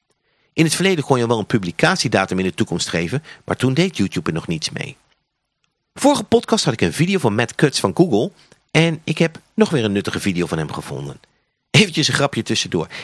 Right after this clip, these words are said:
Ik heb ooit eens ergens in een webinar gehoord dat Matt Cutts een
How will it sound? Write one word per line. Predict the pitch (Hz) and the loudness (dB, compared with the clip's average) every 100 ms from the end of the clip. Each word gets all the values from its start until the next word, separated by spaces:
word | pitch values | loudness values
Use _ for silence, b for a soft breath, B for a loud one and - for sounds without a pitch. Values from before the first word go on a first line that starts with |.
| B | B
Ik | - | 0
heb | 214 - | 2 2
ooit | - 196 | 0 0
eens | 180 - - | 0 0 0
ergens | - 147 127 - | 0 0 0 -2
in | 117 | 0
een | 95 | 2
webinar | 170 175 160 | 2 2 0
gehoord | - 98 117 | 0 0 0
dat | 90 - | -4 -2
Matt | 139 - | -2 0
Cutts | 147 - - | 0 0 -6
een | 190 | -6